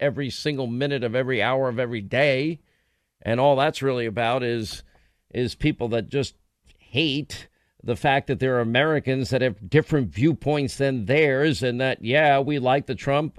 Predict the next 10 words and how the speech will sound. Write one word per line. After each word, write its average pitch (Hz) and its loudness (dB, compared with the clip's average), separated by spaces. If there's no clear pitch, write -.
agenda, 143 0
and 139 0
we, 117 -4
we 113 -4
like 123 0
Donald 139 -2
Trump, 165 -4
and, 117 -4
you 135 -4
know, 131 -2